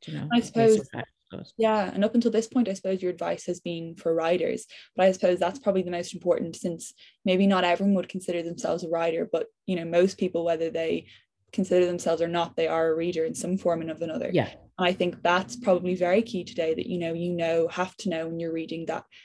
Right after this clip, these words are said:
Speaker 2: the person comes from one end or other of an argument or of an opinion, and that that invariably has shaped their life
Speaker 1: Mm-hmm.
Speaker 2: experience.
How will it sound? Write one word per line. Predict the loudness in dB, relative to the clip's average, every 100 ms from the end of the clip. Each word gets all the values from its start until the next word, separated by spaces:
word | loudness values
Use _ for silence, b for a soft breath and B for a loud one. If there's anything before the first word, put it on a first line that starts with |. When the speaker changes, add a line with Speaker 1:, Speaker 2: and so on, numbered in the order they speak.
| B _
Speaker 2:
the | -2
person | 2 2 2 -2 -4 -10 _ _ _ _
comes | 2 4 4
from | 2 -2
one | 0 0
end | 0 -2 -2
or | -2
other | 0 -2 -4 _ 0
of | 0
an | 0
argument | -4 -4 -4 -8 0
or | 0
of | 0
an | -2
opinion, | -8 -8 -8 -8 -8
and | -8 -8 B B _
that | -2 0 0
that | 0 0
invariably | 0 2 6 4 4 0 -4
has | 0 0
shaped | 2 -2 -2
their | -8
life | -8 -10
Speaker 1:
Mm-hmm. |
Speaker 2:
experience. | -4 -2 -2 -4